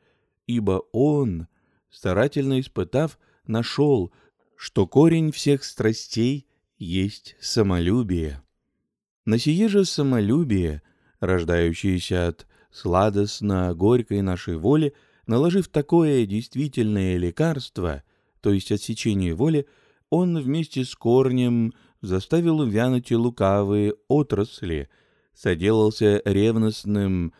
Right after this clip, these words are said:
возделателем бессмертных плодов и пожал истинную жизнь. Усердно поискав сокровенное на селе сокровище, смотри Матфея тринадцатая глава,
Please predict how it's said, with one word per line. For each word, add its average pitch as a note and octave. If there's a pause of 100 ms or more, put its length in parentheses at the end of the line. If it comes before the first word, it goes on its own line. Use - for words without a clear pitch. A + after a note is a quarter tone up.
(260)
возделателем G2+
бессмертных A2+
плодов G#2+ (420)
и G#2+
пожал F#2+ (120)
истинную F#2
жизнь. D#2 (640)
Усердно D3+
поискав B2 (260)
сокровенное G#2+
на F#2+
селе F#2+
сокровище, B2+ (520)
смотри G2+
Матфея G2
тринадцатая F2+
глава, E2+